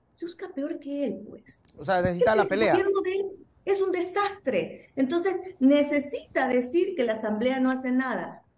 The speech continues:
Speaker 1: Te voy a mencionar solamente en temas de seguridad lo que ha hecho la Asamblea en estos casi dos años de periodo.
Speaker 2: Ok.
Speaker 1: Entre aprobar proyectos de ley y reformar proyectos de ley, siete,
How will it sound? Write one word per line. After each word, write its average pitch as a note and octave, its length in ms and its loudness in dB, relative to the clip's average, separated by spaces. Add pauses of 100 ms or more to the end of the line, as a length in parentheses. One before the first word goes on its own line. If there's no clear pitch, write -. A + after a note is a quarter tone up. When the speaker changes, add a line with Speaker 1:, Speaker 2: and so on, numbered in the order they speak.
(260)
Speaker 1:
Te G#3+ 100 0
voy A#3+ 160 4
a C#4+ 80 2
mencionar B3 640 -2
solamente C#4 580 -2
en B3+ 120 0
temas B3 240 -2
de B3 100 -6
seguridad A3 400 -4
lo A#3+ 340 2
que A#3 120 4
ha A3+ 60 4
hecho A#3+ 240 -2
la A#3 100 2
Asamblea G#3 680 -6 (200)
en A#3+ 180 0
estos D4+ 420 -2
casi C4+ 300 -2
dos B3 180 -2
años B3 220 0
de A#3+ 80 0
periodo. F#3+ 420 -6 (100)
Speaker 2:
Ok. C3+ 180 -10 (120)
Speaker 1:
Entre G#3+ 400 0
aprobar F#3+ 540 0
proyectos C4 480 -4
de A#3+ 80 2
ley G#3 260 -2
y A3+ 140 -4
reformar A3 800 -2
proyectos A3+ 420 -2
de A3+ 100 -4
ley, B3 320 -4 (140)
siete, A#3+ 960 -2